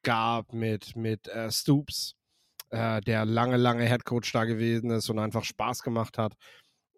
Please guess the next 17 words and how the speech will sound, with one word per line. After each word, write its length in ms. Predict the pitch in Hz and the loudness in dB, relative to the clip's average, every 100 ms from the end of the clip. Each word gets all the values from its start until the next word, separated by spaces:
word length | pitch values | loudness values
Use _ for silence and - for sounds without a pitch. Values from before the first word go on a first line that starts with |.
| - | -6
ähm, 340 | 117 110 110 | -2 0 -2
sodass 320 | 104 113 113 - | -2 0 0 -2
ich, 180 | - - _ _ - | -8 -12 _ _ -2
ja, 300 | 117 113 110 | 2 2 2
mich 180 | 120 | 0
für 120 | - 120 | 0 0
das 160 | 113 | -2
Team 180 | - 123 | -2 -2
begeistern 460 | 113 113 120 - 110 | 2 4 2 2 0
konnte. 220 | 117 113 | 2 2
Und 60 | |
ich 120 | 110 - | 0 4
gehöre 280 | 127 127 | 8 10
halt 160 | 139 131 | 8 6
zu 120 | - | 4
den 160 | 127 120 | 4 8
Leuten, 400 | 123 123 123 | 8 6 2